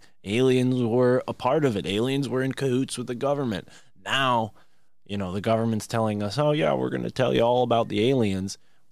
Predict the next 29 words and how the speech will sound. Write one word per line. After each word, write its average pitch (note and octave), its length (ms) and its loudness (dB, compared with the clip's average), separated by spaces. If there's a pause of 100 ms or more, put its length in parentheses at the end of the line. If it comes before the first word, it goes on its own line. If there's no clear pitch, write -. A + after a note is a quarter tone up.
(260)
You G#2+ 140 -2
know, G#2+ 160 2
it's A2+ 180 0
like A#2 160 2 (120)
spinning B2+ 520 2
you A#2 180 4
around A#2 380 2
a G2 120 -2
hundred G#2+ 320 -2
and G#2 80 -2
eighty G#2 240 -2
degrees, G#2+ 640 2 (180)
and G#2+ 320 -2
you're G#2 120 -2
like, G2+ 280 -2
"Okay, G#2+ 460 -2
so G2 480 0
who A2+ 160 2
do G2+ 140 0
I F#2+ 100 2
really F#2+ 420 -4 (400)
trust?" C#3+ 340 0
And A#2+ 120 4
I A#2+ 80 2
know B2 160 4
we've B2 200 4
had A#2+ 200 0
this A2 180 -2
conversation G#2+ 920 0